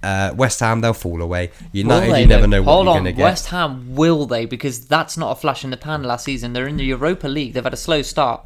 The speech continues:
Speaker 2: and now they're playing ball.
Speaker 1: Yeah, yeah, they're doing well. But this is the thing. This is what I'm saying. We, we, we are in danger of being left behind by teams like West Ham. So we have to, we have to act now, or else there's a real problem.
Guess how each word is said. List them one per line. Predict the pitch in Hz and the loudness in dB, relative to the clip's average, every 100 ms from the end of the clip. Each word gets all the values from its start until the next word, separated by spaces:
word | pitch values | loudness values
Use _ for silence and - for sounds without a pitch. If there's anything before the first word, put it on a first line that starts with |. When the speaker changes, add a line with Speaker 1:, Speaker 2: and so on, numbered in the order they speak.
| - | -6
Speaker 2:
and | 135 135 | -4 -2
now | 131 127 | 0 0
they're | 120 | 0
playing | 120 127 120 113 | -4 -6 -6 -6
ball. | 113 101 - - - - | -8 -10 -18 -20 -20 -6
Speaker 1:
Yeah, | 165 175 - | 0 0 0
yeah, | 135 151 | 0 2
they're | 139 | 2
doing | 135 139 135 | 2 2 2
well. | 107 | 0
But | 101 104 | -2 0
this | 147 107 | -2 -2
is | |
the | 104 | -4
thing. | - 98 95 | -4 -4 -4
This | 110 | -6
is | 101 | -10
what | 90 | -10
I'm | 87 | -6
saying. | 104 92 | -4 -4
We, | 87 117 | -6 -6
we, | 92 120 113 | -4 -4 -4
we | 104 123 | -4 -2
are | 120 110 | -2 -2
in | 107 | -4
danger | 107 113 104 98 | -2 -2 -2 -6
of | |
being | 98 101 101 | -2 -2 0
left | 101 98 | -2 -2
behind | 101 117 120 117 95 - | -4 -2 0 0 -2 -6
by | 87 87 85 - - - | -6 -6 -10 -14 -12 -10
teams | - 98 92 87 | -6 -4 -4 -4
like | 85 | -4
West | 87 82 - | -6 -8 -6
Ham. | 87 | -6
So | 82 92 | -4 -4
we | 101 104 | -2 -4
have | - - - | -6 -12 -8
to, | - 98 92 - - - - - - | -4 -2 -4 -10 -16 -16 -14 -12 -12
we | 101 | -10
have | 117 123 | -10 -8
to | 113 | -8
act | 120 101 | -8 -6
now, | 110 117 95 90 _ _ _ _ _ _ - | -6 -6 -6 -10 _ _ _ _ _ _ -10
or | 107 101 | -6 -2
else | 107 98 - - - - _ | -2 -2 -8 -16 -20 -20 _
there's | 104 110 101 | -8 -6 -6
a | |
real | 95 92 | -6 -8
problem. | 90 117 101 87 | -4 -4 -4 -6